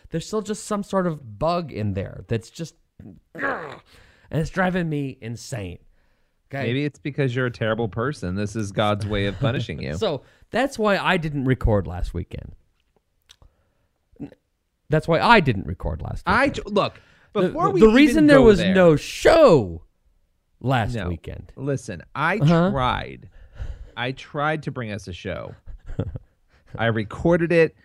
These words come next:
Speaker 2: with Sarah Rivette, who stood in for you. We had a wonderful conversation,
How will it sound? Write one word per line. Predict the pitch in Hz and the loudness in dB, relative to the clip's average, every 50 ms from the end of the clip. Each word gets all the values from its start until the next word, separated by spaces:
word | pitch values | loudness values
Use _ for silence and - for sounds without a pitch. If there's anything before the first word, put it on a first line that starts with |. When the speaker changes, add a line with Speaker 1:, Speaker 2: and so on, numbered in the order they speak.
| _ _ _ - | _ _ _ -6
Speaker 2:
with | - 120 113 - | -2 -2 -2 -2
Sarah | - - 135 120 120 113 110 107 | -2 0 2 2 2 2 2 0
Rivette, | 107 110 147 151 147 143 | 0 2 2 2 2 2
who | 135 120 | 0 -2
stood | 113 - - 139 | -2 -2 -2 0
in | 143 151 151 151 | 0 0 -2 -2
for | - - | -2 0
you. | 147 139 | 0 2
We | 127 123 | 2 4
had | 113 | 2
a | 120 | 2
wonderful | 120 107 104 110 143 165 180 185 196 160 170 165 | 2 0 0 0 2 2 4 2 2 2 2 0
conversation, | 143 - 156 135 127 113 117 110 - - 113 101 98 92 - 110 101 95 95 | 0 2 2 2 2 2 0 -2 0 2 2 2 2 2 0 0 0 0 -2